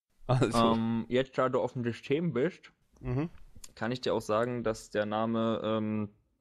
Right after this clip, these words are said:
Speaker 2: der Persona verbunden wird, aber nicht mit der Sin. Das heißt, es funktioniert sogar.
Speaker 1: Schön.
Speaker 2: Bezahlt
Speaker 1: Das
Speaker 2: wird
Speaker 1: hatte ich schon.
Speaker 2: meistens eh über die Eltern, deswegen, ne?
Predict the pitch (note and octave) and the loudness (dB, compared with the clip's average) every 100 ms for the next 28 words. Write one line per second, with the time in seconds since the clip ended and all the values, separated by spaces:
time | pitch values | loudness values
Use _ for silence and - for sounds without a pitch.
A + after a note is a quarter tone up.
0 | _ _ - - A2 A#2 G#2+ A#2 B2 B2 | _ _ -10 -2 0 2 2 2 0 -2
1 | A2+ A#2+ A#2+ A#2 A2+ G#2+ A2+ - A2 G#2+ | -2 -2 0 0 2 0 0 -2 -2 -2
2 | - A2 G2+ - G#2 - - G#2+ - G#2 | -2 -2 -2 -2 -4 -4 -8 -6 -4 -4
3 | G2+ G2 G2 - _ _ _ - - - | -4 -4 -6 -8 _ _ _ -16 -8 -2
4 | F2+ E2+ F2 - - - - G2+ - G#2 | 0 0 -4 -8 -12 -10 -4 -2 4 4
5 | - G#2+ - B2 C#3 - G#2+ G#2+ - - | 6 4 6 2 2 0 2 2 -2 -4
6 | G#2 A2 G2+ G2+ G#2 G#2 G2 G2 - F#2+ | 0 2 2 2 0 0 -2 -6 -4 -4
7 | G2 G#2 | -2 -4